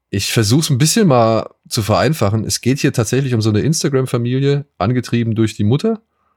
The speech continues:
ähm, die halt nach außen hin das perfekte, äh, Familienleben aufbaut. Eines Tages fliegt ein Vogel gegen die Scheibe und obwohl sich Tinja, die Tochter, da irgendwie liebevoll drum kümmern will, dreht ihr die Mutter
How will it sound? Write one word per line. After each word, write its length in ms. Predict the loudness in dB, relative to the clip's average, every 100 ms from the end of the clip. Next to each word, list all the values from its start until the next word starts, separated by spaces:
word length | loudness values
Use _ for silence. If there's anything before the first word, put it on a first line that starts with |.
| _ _ _ _ _ _ _
ähm, 540 | 2 4 4 2 -2 -6 _ -2
die 200 | 2 4
halt 480 | 4 4 2 -2 -14 _ _ _ _ _ _ _ -4
nach 180 | -4 0
außen 320 | 2 2 2
hin 400 | 2 2 0 -4
das 220 | -8 -6 -6
perfekte, 1000 | -6 -2 -2 -2 -2 0 2 0 -2 -6 -10
äh, 300 | -8 -6 -8 -14 _ _
Familienleben 1160 | -2 0 2 2 0 -2 -6 -4 0 2 2 0
aufbaut. 680 | 0 0 0 0 0 0 0
Eines 280 | -2 -2
Tages 320 | 0 0 0 -2
fliegt 340 | -6 -6 -6
ein 80 | -8
Vogel 540 | -4 0 2 2 0
gegen 260 | 0 0 0
die 100 | -2
Scheibe 520 | 0 0 0 0 -4 _ _ _ _ _ _ _ -2
und 640 | 2 4 2 0 -4 -14 _ _ _
obwohl 360 | -6 0 0 2
sich 140 | -2
Tinja, 480 | -2 0 2 2 2
die 140 | -2
Tochter, 340 | -4 -2 -2 0
da 260 | 0 0
irgendwie 260 | 0 0 0
liebevoll 340 | 0 0 -2
drum 160 | -2 -2
kümmern 320 | 0 0 0
will, 200 | 0 0
dreht 220 | 0 -2 0
ihr 80 | 0
die 100 | 0
Mutter 600 | 0 2 0 0 -2